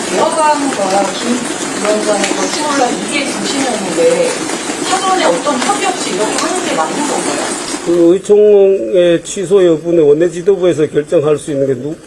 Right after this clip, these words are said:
Speaker 2: 다, 모든 의원님들과 다 상의해서 결정할 수는 없지 않겠습니까? 어,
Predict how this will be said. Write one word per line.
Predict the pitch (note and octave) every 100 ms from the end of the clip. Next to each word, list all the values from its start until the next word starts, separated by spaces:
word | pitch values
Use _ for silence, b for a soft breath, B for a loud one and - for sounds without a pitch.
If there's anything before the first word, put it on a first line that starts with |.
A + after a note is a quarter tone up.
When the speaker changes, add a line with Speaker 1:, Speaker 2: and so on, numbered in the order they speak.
| -
Speaker 2:
다, | C3 - - -
모든 | C3+ F3 G#3+ A#3
의원님들과 | G3+ G3+ G3 F#3+ E3 D#3 C#3+
다 | D3
상의해서 | D3 E3 E3+ F#3+ F3
결정할 | D3+ D#3 D#3+ D3+
수는 | C3+ C3 C3
없지 | C#3 E3+
않겠습니까? | C3+ C3+ - A#2 A2 A#2
어, | - - - - - - - - A#2